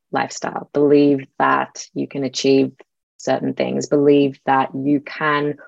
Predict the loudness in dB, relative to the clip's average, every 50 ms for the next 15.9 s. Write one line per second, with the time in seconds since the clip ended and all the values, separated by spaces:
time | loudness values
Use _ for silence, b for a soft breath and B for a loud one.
0 | B _ -2 2 4 4 4 2 0 -2 -8 -4 _ 2 4 4 4 4 2 0
1 | 0 -2 -4 -8 -4 0 0 2 2 2 2 2 0 -2 -4 -4 -6 -4 -4 -4
2 | -4 -4 -4 -4 -4 -6 -8 -12 -16 _ b b b b b _ _ _ _ _
3 | _ -2 -2 0 0 0 -2 -2 -2 -4 -6 -6 -6 -6 -6 -6 -8 -10 -14 -14
4 | _ _ _ _ _ _ _ -2 -2 -2 -2 -4 -6 -12 -20 _ _ _ _ _
5 | _ _ _ -4 -2 -2 0 0 -2 -4 -4 -4 -6 -4 -4 -4 -4 -6 -6 -8
6 | -6 -8 -8 -8 -10 -12 -14 -16 -16 _ -8 -6 -4 -4 -4 -6 -6 -8 -10 -14
7 | _ _ _ _ _ _ _ _ _ _ _ _ _ 0 0 2 2 2 2 0
8 | -2 -6 -2 2 4 4 4 4 2 0 -2 -6 -8 -14 _ -4 -2 -2 0 -2
9 | -2 -4 -6 -4 -4 -4 -2 -2 -4 -2 -2 -2 -2 -4 -4 -4 -4 -6 -6 -6
10 | _ _ -8 -4 -4 -4 -4 -6 -8 -6 -4 -4 -2 -2 -4 -6 -6 -10 _ _
11 | _ _ _ _ _ _ _ _ _ _ _ _ _ _ _ _ _ _ _ _
12 | _ _ _ _ -4 -2 -2 -2 0 0 2 2 2 2 0 -4 _ _ _ _
13 | _ _ _ _ _ _ _ _ _ _ _ _ 0 2 2 2 2 2 0 0
14 | 0 0 2 0 0 0 0 0 0 0 0 0 -2 -4 -4 -2 -2 -4 -6 -6
15 | -8 -8 -6 -6 -4 -2 -2 -2 -2 -2 -4 -4 -4 -4 -4 -8 -12